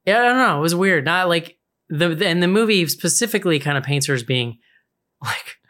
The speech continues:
hilariously reckless, right? Like, it's not, like, even compared to her friend, who's also young, and her friend is very, like, masked up. Like, even within the younger aged people, like, there's tension there, right? But I, I don't know.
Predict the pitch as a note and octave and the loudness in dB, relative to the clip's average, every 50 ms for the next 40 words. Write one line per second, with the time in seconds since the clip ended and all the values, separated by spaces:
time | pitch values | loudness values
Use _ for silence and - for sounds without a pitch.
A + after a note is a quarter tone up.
0 | - - - - - - F3+ D#3 B2+ B2+ B2 B2 C3 C#3+ C#3+ - F#3 F3 E3 D#3+ | -20 -20 -16 -12 -6 -4 -2 0 0 0 2 2 2 2 2 0 0 0 0 0
1 | E3+ E3+ E3+ - F#3 F#3 F#3+ F#3+ - - - B2 B2 C3+ D3 E3 E3 D3+ D#3 D3+ | 0 -2 -2 -2 0 0 0 0 -2 -4 -2 -2 -2 -2 -2 -2 0 -2 -2 -2
2 | F3 E3+ - F#3+ F3 E3+ D#3+ F3 E3+ D3+ D#3 D#3 D3+ - - - - - E3+ - | -2 -2 0 2 2 2 0 0 -2 -2 -2 -2 -4 -8 -18 -18 -18 -16 -18 -18
3 | - _ _ - B3 A#3+ B3+ C4 B3+ A3+ G#3+ A3+ G#3 F#3+ G3+ G#3 F#3+ F3+ D#3 E3+ | -20 _ _ -2 2 2 2 4 2 2 2 0 2 2 2 2 2 2 2 2
4 | D#3+ C#3 - - D4 D4+ A3 E3+ E3 D#3 D3+ E3 F3+ G3 G3 - F#3 E3 C#3+ C#3 | 0 0 0 0 2 2 2 2 2 2 2 2 2 2 2 2 2 2 2 2
5 | C#3 C3+ C3 C3+ C3+ C3 C3+ C3+ C#3 - E3+ E3 D3+ C#3+ B2+ A#2+ C#3 C#3 C#3+ D3 | 2 2 0 0 -2 -2 -4 -4 -2 -2 -2 -2 -2 -2 -2 0 2 2 2 2
6 | C#3+ C3+ C3 B2 B2 A#2+ - - _ _ _ _ _ _ _ _ - C3+ C3 B2+ | 2 2 2 0 0 -2 -6 -14 _ _ _ _ _ _ _ _ -6 -4 -2 -2
7 | B2+ B2 - - - D3+ C#3 C3+ C3 C3 D3 C#3 C3+ C#3+ D#3 D#3 E3 D#3+ D3+ D3+ | -2 -2 -2 -2 0 0 0 0 0 0 -2 -2 -2 0 -2 -2 0 0 0 0
8 | C#3+ C#3 C#3+ C#3+ C3+ C3 C3 C3 C3+ C#3 D3 D3 C#3 C#3+ C3+ C3 C#3+ C3 B2+ C3 | 0 0 0 0 0 0 0 0 0 0 0 0 0 0 -2 -2 -2 -4 -4 -4
9 | B2 A#2+ B2+ - - E3 D#3 C#3 C#3 B2 A#2+ A#2 A2+ A2+ - C3 A#2+ A#2 A#2 A2 | -6 -6 -12 -10 -6 -6 -6 -4 -2 -4 -2 -4 -4 -6 -6 -6 -6 -4 -4 -2
10 | - - - _ - - _ _ _ _ _ _ _ - - - D#3 D3+ C#3+ - | -4 -4 -4 _ -20 -20 _ _ _ _ _ _ _ -8 -4 -2 -2 -2 0 -2
11 | C#3 B2 A2 A2 A2 A2 A2+ A#2+ A#2 A#2+ B2 B2 B2+ C#3+ C#3+ - - - - _ | -2 -2 -4 -6 -10 -10 -10 -8 -8 -6 -4 -4 -4 -4 -6 -10 -20 -20 -20 _
12 | - - D#3 F3 F#3+ G3+ G3+ A3 A3+ F#3+ D#3+ C#3 | -4 -2 0 0 2 0 0 2 2 0 0 -2